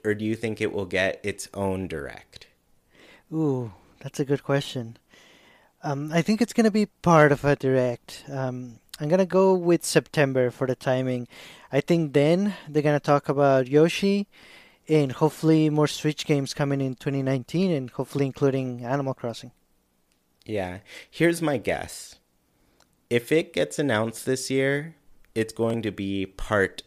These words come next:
Speaker 1: of a direct.
Speaker 2: Hmm.
Speaker 1: If it does not, I think there will be a masked announcement where they're like, "Oh, we've got a major update coming to Pocket Camp.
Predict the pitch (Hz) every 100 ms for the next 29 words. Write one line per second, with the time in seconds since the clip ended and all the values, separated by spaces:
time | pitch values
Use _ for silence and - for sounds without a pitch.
0 | - 95 90 90 - - - - - -
1 | _ _ _ _ _ _ 135 98 _ _
2 | _ _ 117 123 147 - 127 120 117 120
3 | 147 143 92 87 - - _ _ _ _
4 | _ _ - 110 127 135 131 127 117 110
5 | 110 107 101 101 101 98 98 95 - _
6 | 101 101 98 92 101 107 - - - -
7 | - _ _ _ _ _ - 101 90 85
8 | 73 - 85 85 85 - - _ _ _
9 | - 101 98 95 98 98 95 - 131 120
10 | 113 107 110 104 104 107 113 120 120 117
11 | - 107 98 - - 101 104 101 98 -
12 | 110 101 95 - 98 85 85 85